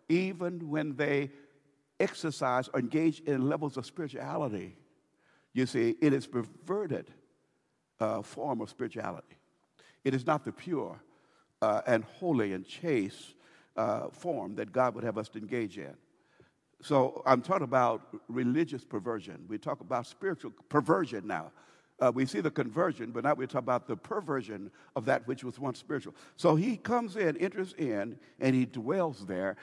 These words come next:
And the last state of that man is worse than the first. He said he worse off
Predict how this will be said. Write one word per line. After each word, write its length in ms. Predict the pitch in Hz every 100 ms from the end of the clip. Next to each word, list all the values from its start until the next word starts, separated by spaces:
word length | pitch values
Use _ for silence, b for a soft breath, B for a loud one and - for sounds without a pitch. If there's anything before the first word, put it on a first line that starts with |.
| B
And 160 | 120 127
the 100 | 120
last 380 | 123 185 208 -
state 440 | - 131 117 - - B B _ _ _ _ _ _ _ -
of 280 | 127 104
that 260 | 135 190 -
man 400 | 120 117 107 120 127
is 180 | 101
worse 440 | 98 151 151 82 - - _ b b
than 220 | - 123 117
the 100 | 117
first. 420 | - 147 87 - - _ _ _ _ _ _ _ _ _ - B
He 100 | -
said 140 | 135 135
he 60 |
worse 300 | 135 160 165
off 440 | 135 202 160 123